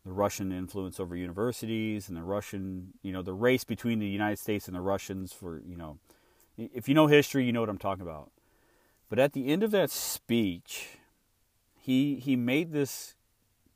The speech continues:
quote that, and if you know history, it, it will sound familiar to you. If, if not, if you're hearing it for the first time,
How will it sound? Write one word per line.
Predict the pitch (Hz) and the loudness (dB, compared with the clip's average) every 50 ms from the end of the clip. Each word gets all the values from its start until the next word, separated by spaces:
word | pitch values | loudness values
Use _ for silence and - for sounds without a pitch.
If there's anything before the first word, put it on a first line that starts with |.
| _ | _
quote | - - - - 113 113 120 113 92 82 - _ - - - _ _ _ _ _ _ _ _ _ _ _ _ _ _ - | -16 -16 -10 -4 4 4 6 6 4 2 -4 _ -18 -20 -20 _ _ _ _ _ _ _ _ _ _ _ _ _ _ 2
that, | 113 107 110 110 110 - - _ _ _ _ _ _ _ | 6 6 6 6 4 2 -4 _ _ _ _ _ _ _
and | 117 120 117 123 | -4 -2 0 0
if | 120 - 135 | 0 0 2
you | 135 | 2
know | 139 143 143 | 4 4 4
history, | 143 151 156 - - - 175 180 160 143 143 | 4 4 2 2 0 -4 -4 0 2 2 2
it, | 143 - | 2 2
it | - 139 143 135 | 2 2 2 2
will | 127 131 151 170 | 2 4 4 4
sound | 165 - - 156 156 170 - | 4 2 2 2 2 2 0
familiar | 139 123 120 120 127 131 131 | -2 -2 0 0 0 0 -2
to | - - 135 | -2 -2 -2
you. | 135 147 165 165 | -2 0 -2 -2
If, | 127 110 - | -2 -4 -2
if | 135 131 123 - - | -2 -2 -2 -2 -2
not, | 113 113 117 123 131 139 - | 2 4 4 4 4 2 0
if | 120 - | -4 -6
you're | 127 127 | -2 0
hearing | 143 160 165 160 | 2 2 2 0
it | 156 | 0
for | 156 143 | 0 -2
the | 131 | -2
first | 123 - 147 143 - - | 0 0 -2 -2 -2 -2
time, | - 131 123 117 107 98 | -2 -2 0 0 -2 -4